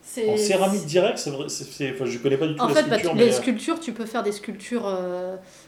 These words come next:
Speaker 1: t'as, t'as, t'as plusieurs, euh,
Speaker 2: Parce que pour moi, qui dit céramique, dit four.
Speaker 1: Oui, oui, c'est
Speaker 2: Ouais.
Speaker 1: ça. Ouais, ouais, ouais. Bah, maintenant, tu peux faire des sculptures en céramique. J'aime bien le rendu, en fait. Le rendu, il est, il est su-, il est super beau. Mais tu peux faire tout, il y a, il y a plein de trucs. Il y a même des pâtes spéciales de pâte à modeler qui durcissent.
Speaker 2: Mhm.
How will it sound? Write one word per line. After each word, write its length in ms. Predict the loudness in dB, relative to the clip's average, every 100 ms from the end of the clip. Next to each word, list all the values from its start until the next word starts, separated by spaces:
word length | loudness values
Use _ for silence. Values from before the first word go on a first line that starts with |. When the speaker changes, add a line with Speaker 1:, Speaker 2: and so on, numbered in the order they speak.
| -14
Speaker 1:
t'as, 340 | -6 -2 0 -2
t'as, 180 | -2 -4
t'as 120 | -6
plusieurs, 440 | -6 -4 0 2 2
euh, 360 | 2 2 -2
Speaker 2:
Parce 160 | -4 -4
que 80 | -2
pour 160 | 2
moi, 100 | 2
qui 100 | 2
dit 120 | -2
céramique, 360 | -4 -2 -2 -4
dit 140 | -8
four. 320 | -10 -4 -4 -4 -16 _ _ _ _
Speaker 1:
Oui, 80 | 0
oui, 80 | 2
c'est 120 | 0 -2
Speaker 2:
Ouais. 60 |
Speaker 1:
ça. 180 | -4 -4 -4
Ouais, 100 | 0
ouais, 100 | 2 2
ouais. 120 | 0 -2
Bah, 80 | -4
maintenant, 200 | -4 -6
tu 100 | -8
peux 80 | -8
faire 160 | -6 -6
des 80 |
sculptures 360 | -6 -8 -8 -6
en 40 | -6
céramique. 300 | -6 -4 -2
J'aime 140 | 2
bien 120 | 2
le 60 | 2
rendu, 320 | 2 2 0
en 80 | -4
fait. 260 | -6 -12 -10
Le 100 | -6
rendu, 360 | -4 -4 -2 -4
il 100 | -4
est, 140 | -6
il 80 | -8
est 40 | -12
su-, 200 | -14 -14
il 200 | -10 -10
est 40 |
super 360 | -10 -8 -6 -4
beau. 100 | -4
Mais 100 | -6
tu 100 | -8
peux 80 | -8
faire 260 | -6 -10 -12
tout, 80 | -6
il 60 | -4
y 20 |
a, 60 |
il 80 | -2
y 20 |
a 60 | -4
plein 160 | -4 -8
de 80 |
trucs. 160 | -8 -8
Il 60 | -6
y 20 |
a 40 |
même 140 | -2 -2
des 120 | -4
pâtes 260 | -4 -6
spéciales 400 | -6 -10 -6 -6
de 80 | -6
pâte 200 | -6 -8
à 60 | -6
modeler 240 | -6 -6
qui 140 | -8 -10
durcissent. 680 | -12 -12 -12 -12 -6 -4
Speaker 2:
Mhm. 140 | -4